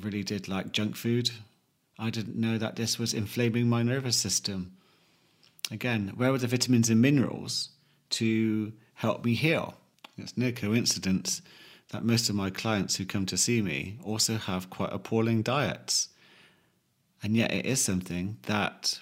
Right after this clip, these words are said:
we can begin to turn around and change. I really didn't even place any importance on hydration either. Yet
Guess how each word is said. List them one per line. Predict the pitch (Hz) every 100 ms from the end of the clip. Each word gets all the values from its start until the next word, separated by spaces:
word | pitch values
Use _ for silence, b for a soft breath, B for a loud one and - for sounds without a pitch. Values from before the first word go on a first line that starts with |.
| -
we | 101
can | 104 101
begin | 95 104 101
to | 92 101 98 98
turn | 95 - 107
around | 104 95 95 92
and | 98 95
change. | - 135 - 113 - - _ _ - -
I |
really | 110 135 123
didn't | 98 95
even | 104 101 107
place | - 107 - -
any | 107 110 -
importance | 107 - 110 101 87
on | 98
hydration | 95 107 95 110 107 - 98
either. | - 110 107 - - - b b b b _ - _ _ _ _
Yet | 123 123 -